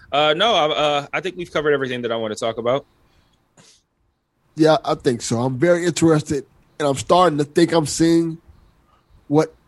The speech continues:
Speaker 2: female Loki is trying to accomplish in a sense, and I think it may be on a grand scale, and I think if they can pull it off, I think it'd be very interesting to see where to go from there, 'cause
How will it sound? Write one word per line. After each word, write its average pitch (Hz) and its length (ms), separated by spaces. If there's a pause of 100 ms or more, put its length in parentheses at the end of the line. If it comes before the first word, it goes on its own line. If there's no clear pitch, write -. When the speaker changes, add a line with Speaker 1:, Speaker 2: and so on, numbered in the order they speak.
(120)
Speaker 2:
female 165 540
Loki 156 600 (960)
is 147 160
trying 165 300
to 156 80
accomplish 160 420
in 170 100
a 165 40
sense, 180 480 (380)
and 135 100
I 127 120
think - 520
it 147 140
may 156 160
be 151 200
on 143 120
a 131 60
grand 143 400
scale, 165 260
and 156 100
I 139 60
think 180 240
if 180 80
they 170 120
can 160 160
pull 170 240
it 160 40
off, 165 160
I - 20
think 143 100
it'd 143 120
be 139 60
very 139 240
interesting 113 460 (360)
to - 40
see - 80
where 147 140
to 139 80
go 135 140
from 123 160
there, 120 140
'cause 160 420